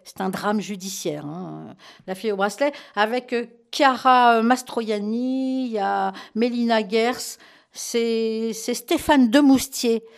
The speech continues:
qui est un réalisateur français, un jeune réalisateur français qui l'a réalisé. C'est le frère d'Anaïs Demoustier, la grande comédienne qu'on connaît. Et oui,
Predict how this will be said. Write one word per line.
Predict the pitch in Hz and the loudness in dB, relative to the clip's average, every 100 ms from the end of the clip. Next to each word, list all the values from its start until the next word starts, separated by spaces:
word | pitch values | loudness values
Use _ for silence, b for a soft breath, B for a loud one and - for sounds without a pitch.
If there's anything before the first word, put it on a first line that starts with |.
| B | B
qui | - | -10
est | 202 | -2
un | 214 | 0
réalisateur | 226 226 226 226 214 | 2 0 -2 -2 -2
français, | 226 214 | -4 -2
un | 226 180 | -2 -2
jeune | 285 330 | -2 -2
réalisateur | 220 208 202 233 214 | -4 -6 -6 -6 -6
français | 214 196 220 220 | -6 -6 -6 -6
qui | - | -8
l'a | 180 180 | -4 -4
réalisé. | 185 185 175 190 285 302 B B B - | -2 -6 -4 -4 -4 -6 B B B -12
C'est | - 277 | -4 0
le | 269 247 | 2 0
frère | - 294 294 | 0 0 2
d'Anaïs | 220 220 226 233 220 | 2 2 2 -2 -2
Demoustier, | 202 196 190 - - 170 _ _ - | 0 0 -2 -6 -8 -10 _ _ -10
la | 165 | -8
grande | 160 180 214 | -6 -4 -4
comédienne | - 185 185 185 180 | -2 -2 -2 -6 -6
qu'on | 185 180 | -10 -10
connaît. | - 170 226 240 _ _ _ _ b b b b - | -8 -6 -6 -8 _ _ _ _ b b b b -8
Et | 208 208 202 | -4 -2 -2
oui, | 190 208 | -4 -6